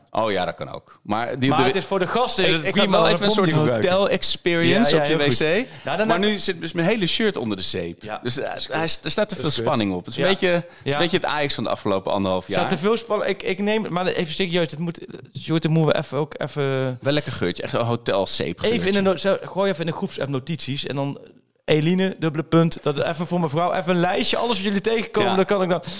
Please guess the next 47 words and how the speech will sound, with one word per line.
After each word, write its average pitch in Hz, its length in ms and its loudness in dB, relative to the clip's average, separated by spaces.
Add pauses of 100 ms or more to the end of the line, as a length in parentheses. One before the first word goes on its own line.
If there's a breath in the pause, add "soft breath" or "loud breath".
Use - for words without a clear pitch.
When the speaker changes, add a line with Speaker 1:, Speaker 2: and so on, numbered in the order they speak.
(120 loud breath)
Speaker 2:
Maar 160 340 -2
nee, 165 240 0
nee, 170 140 -4 (100)
nee, 165 100 -14 (320 soft breath)
het - 140 -4
is 143 140 2
verder 127 220 -2
hier 123 140 -4
weer 123 80 -2
heerlijk 139 200 -6
om 120 60 -16
terug 147 160 -10
te 135 60 -4 (100)
zijn. 165 180 -4
Eén 190 100 0
ding, 156 500 0
maar - 320 -4
dat - 20 2
hebben 143 140 -2
jullie 156 140 -6
waarschijnlijk 139 340 -8
al 123 60 -16
gezien. 135 380 -14 (540 loud breath)
En 120 100 -4
dan 127 80 -12
moet 131 100 -16
ik - 60 -16
zeggen, 120 200 -12
we 117 60 -10
hebben 120 180 -6
natuurlijk, 120 280 -8
hè, 139 140 0
eh, 113 880 -4
eh, - 40 -6 (120)
twee 117 220 0
vriendinnen 120 320 0
hebben 113 240 0
de 120 80 -12
boel 113 260 -12
allemaal 113 240 -8
laten 104 200 -6
doen, 127 180 -8
dat 120 220 -8
is - 80 -16
allemaal - 260 -12
top 117 160 -12
gaan. 131 160 -2